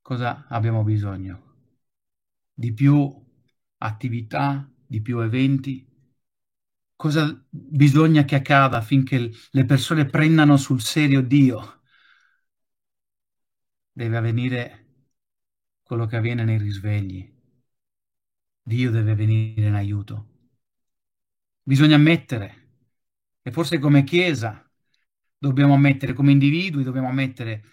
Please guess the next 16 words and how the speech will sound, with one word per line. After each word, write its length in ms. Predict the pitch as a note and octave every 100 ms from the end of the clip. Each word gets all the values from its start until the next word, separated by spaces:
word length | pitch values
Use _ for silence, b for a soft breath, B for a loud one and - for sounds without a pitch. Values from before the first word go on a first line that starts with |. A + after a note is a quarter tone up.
| b
che 140 | -
stiamo 240 | C#3+ F3 E3
fro-, 240 | D#3 E3+ - -
fronteggiando 1080 | - F3 E3 F3 D3+ F3+ G#3 A3 G3+ F#3 b b b b b -
la 200 | C#3+ D3+
situazione 1000 | E3+ D3 E3 - - G#3+ A3+ G3+ D3 - b b _ _ _ _ _ _ _
che 160 | -
è 80 | E3
troppo 340 | - B3 G#3+
grande 480 | F#3+ G#3+ C4 B3 G3
per 160 | E3+ D3+
noi, 180 | D3+ C#3+
con 160 | F3+
i 60 | E3+
nostri 460 | G#3+ C4 C4 F#3
metodi. 640 | F#3+ A#3 - D3 A2 G2+ -